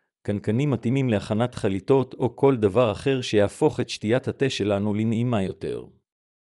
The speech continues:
גם כדי לקבל את המוצרים הללו אתם לא צריכים לצאת מהבית, והם זמינים עבורכם באתר יחד עם הזמנת הטיעונים.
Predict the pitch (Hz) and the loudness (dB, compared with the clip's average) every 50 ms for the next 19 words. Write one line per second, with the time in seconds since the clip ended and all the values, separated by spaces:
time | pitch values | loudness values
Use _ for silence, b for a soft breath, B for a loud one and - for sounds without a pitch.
0 | _ _ _ _ _ _ _ _ _ _ - 101 104 117 127 143 143 - 110 98 | _ _ _ _ _ _ _ _ _ _ -10 -2 0 2 2 2 0 -2 0 0
1 | 107 104 98 90 - 104 90 98 - 117 113 - 117 107 107 98 - - 110 104 | 2 2 2 0 -2 -2 2 2 2 2 2 0 0 -2 -2 -2 0 0 0 0
2 | 127 135 127 117 110 107 113 113 113 113 107 101 - 131 120 117 120 131 131 131 | 0 0 0 2 4 4 4 4 4 2 0 2 0 0 0 2 2 0 0 -2
3 | - 120 101 - - 143 135 120 113 - - 127 117 123 120 104 101 98 101 101 | -4 -6 -6 -4 -4 -2 -2 -2 -2 -2 -2 -4 -2 0 0 0 0 2 2 2
4 | 98 92 82 65 - _ _ _ _ _ _ _ _ _ _ _ 98 101 101 101 | 2 2 0 -6 -10 _ _ _ _ _ _ _ _ _ _ _ -6 -4 -2 -2
5 | 101 98 98 104 104 107 127 143 143 123 104 107 104 - - - 139 135 117 101 | -2 -2 0 0 0 2 0 0 -2 -2 0 -2 -2 -2 0 -2 -2 0 2 2
6 | 107 98 - - 123 110 98 101 110 113 85 - 117 98 98 95 95 101 87 92 | 2 2 2 2 2 2 4 2 2 0 2 0 -2 -2 0 -2 -4 -4 -2 -2
7 | 101 101 101 107 107 - 107 - - 104 101 101 95 90 87 76 65 58 | -2 -2 0 -2 -2 -2 -6 -6 -2 -2 -2 0 -2 -2 -6 -8 -12 -14